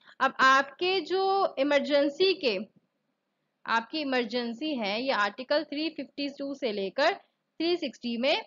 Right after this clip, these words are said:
मेंशन किए गए हैं, ठीक है। इमरजेंसी के जो provisions हैं, ये इनमें मेंशन किए गए हैं। और पार्ट कौन सा है?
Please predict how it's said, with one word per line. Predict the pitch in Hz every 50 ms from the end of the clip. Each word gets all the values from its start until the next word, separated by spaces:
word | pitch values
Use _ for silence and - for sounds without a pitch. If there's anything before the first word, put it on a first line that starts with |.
| _ _ _ _ _ - 240
मेंशन | 240 233 240 240 240 311 302 302
किए | 285 - - 254 247 226 220
गए | 196 220 202 202
हैं, | 220 226 254 226 220
ठीक | - 269 254 349
है। | 392 359
इमरजेंसी | 294 277 262 247 226 254 262 262 254 - 285
के | 254 277 262
जो | 277 285
provisions | 277 262 226 214 226 233 214 254 254 247 254 330
हैं, | 359
ये | 370 359
इनमें | - - 254 254 262 277 285 285 - - _ - 247
मेंशन | 233 233 226 226 262 262 254
किए | - - 208 208 208
गए | 202 214 202 208
हैं। | 247 277 320 349 - - - - _ - -
और | 277
पार्ट | 277 - _ - 277 262 277 339 349
कौन | - - 330 311 302 311 311
सा | - 359 320
है? | 311 320 349 392 415